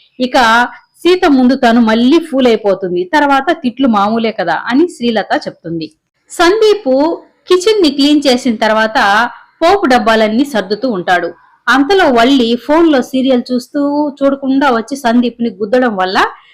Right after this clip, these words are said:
సందీప్ చేతిలో ఉన్న పిండి డబ్బా కింద పడిపోతుంది. పిండంతా కింద పోతుంది. ఇక సందీప్ అయితే వల్లిని తిడుతూ ఉంటాడు, "ఒసేయ్, నీ సీరియల్ పిచ్చితో చంపేస్తున్నావే, పని చేయలేక చస్తూ ఉంటే. ఇప్పుడు చూడు, నీ వల్ల పిండంతా కింద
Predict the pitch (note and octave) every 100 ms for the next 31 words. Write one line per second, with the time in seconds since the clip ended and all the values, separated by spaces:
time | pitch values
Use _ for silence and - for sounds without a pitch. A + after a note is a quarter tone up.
0 | _ - F4 G4 G#4 G4+ C#4+ C#4+ C#4 B3
1 | A#3 B3+ A3+ A3 B3+ C4+ _ _ _ D#4+
2 | F#4+ D#4 A3 - C4+ B3+ A#3 A#3+ F#3+ F#3
3 | F3 F3 E3 - _ _ _ E4+ E4 C#4+
4 | C4+ D#4 F4 B3 A#3+ A3 G3+ F#3 F3 -
5 | C#4 - D#4 C#4 D4 C#4+ A#3 A3+ A#3+ G#3+
6 | A3+ B3+ B3+ C4+ G#3+ A3+ A3 F#3 F3+ E3+
7 | - _ _ _ _ - A#3 D#4 C4+ F#3
8 | - _ A#3+ C4+ C#4 D4+ F#4 F#4+ C#4+ C#4
9 | B3 B3+ A#3 A#3 A#3 C#4 E4+ D#4 D4+ A#3+
10 | F#3+ F3 F3+ A#3+ C#4+ E4 C4+ A#3+ A#3+ A#3
11 | G#3+ - B3+ G3+ G3+ G3 G#3+ A#3 _ _
12 | _ - A3 C#4 C#4+ D#4+ D#4 C#4+ C4 B3+
13 | C#4 C#4+ C4+ B3+ C4 C4 C#4+ C4